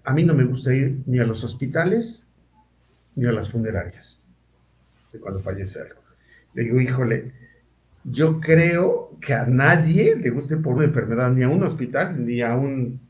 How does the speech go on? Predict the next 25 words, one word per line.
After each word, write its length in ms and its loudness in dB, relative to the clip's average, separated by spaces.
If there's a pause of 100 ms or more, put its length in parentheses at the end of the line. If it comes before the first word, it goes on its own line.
velorio. 400 -10 (640)
Pero 180 -4
debes 280 0
de 80 -2
tener 500 -4 (560)
la 180 -6
mente 300 0
puesta 520 -6 (200)
en 220 -4
que 420 -8
hay 260 -4
alguien 500 -2
que 120 -6
de 60 0
aquel 260 -6
lado, 380 -4
el, 140 -6 (220)
el 160 -8
enfermo 460 -2
está 180 -4
sufriendo 540 -4 (360)
mucho 240 -2
más 180 2
que 120 -4
tú", 340 -2